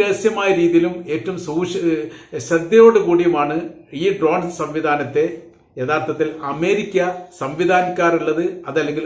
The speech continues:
അത് ഉപയോഗിക്കാറുള്ളത്. അത് വളരെ രഹസ്യമായ രീതിയിൽ നിരീക്ഷിക്കാൻ വേണ്ടിയിട്ട് സാധിക്കുന്ന ഒരു സംവിധാനത്തിന് മാത്രമേ തകർക്കാൻ സാധിക്കുകയുള്ളൂ എന്ന് ഇതിന് മുൻപ് തന്നെ റിപ്പോർട്ട് വന്നതാണ്. റഡാർ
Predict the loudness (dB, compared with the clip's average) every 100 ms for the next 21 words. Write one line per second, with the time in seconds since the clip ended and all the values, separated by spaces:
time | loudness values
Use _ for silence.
0 | -6 -4 -4 -4 -4 -4 -4 -6 -14 -18
1 | _ _ _ _ _ 0 4 4 4 -4
2 | -16 -18 -4 2 4 4 2 2 0 2
3 | 0 0 0 0 0 0 0 -2 0 0
4 | -2 -4 -6 -6 -6 -6 -4 -4 -4 -6
5 | -8 -8 -8 -8 -6 -6 -4 -6 -4 -8
6 | -8 -8 -8 -6 -6 -6 -6 -6 -8 -8
7 | -6 -2 -2 -2 -4 -6 -12 -18 -14 -6
8 | -4 -2 0 0 0 0 -2 -4 -4 -2
9 | -2 -4 -6 -12 -20 _ _ _ _ -4
10 | -2 0 0